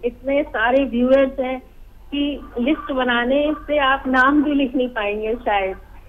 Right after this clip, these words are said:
लेकिन, अ, बात लंबी हो जाए, मेरे पास appreciation के words नहीं है आपके लिए।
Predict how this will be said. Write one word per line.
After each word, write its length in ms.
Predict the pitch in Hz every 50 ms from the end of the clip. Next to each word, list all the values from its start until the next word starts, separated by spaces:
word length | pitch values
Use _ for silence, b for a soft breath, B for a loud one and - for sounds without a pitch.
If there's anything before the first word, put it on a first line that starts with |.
| b b -
लेकिन, 480 | 247 254 262 254 311 311 311 311 311 277
अ, 480 | 254 - - 226 220 214 214 214 208
बात 300 | 202 202 226 226 240 269 -
लंबी 400 | 285 285 277 285 285 277 320 339
हो 200 | 330 311 285 269
जाए, 400 | 247 247 240 233 233 254 349 392 339 294
मेरे 220 | 254 240 240 262
पास 220 | 262 269 285 285 277 294
appreciation 720 | 254 240 - 262 277 254 269 269 262 254 - 277 269 277
के 120 | 262 294 277
words 400 | 226 220 233 247 277 269 - 285
नहीं 180 | 262 247 233
है 100 | 220 226
आपके 340 | 220 220 214 214 - - 220
लिए। 360 | 226 226 233 247 277 311 -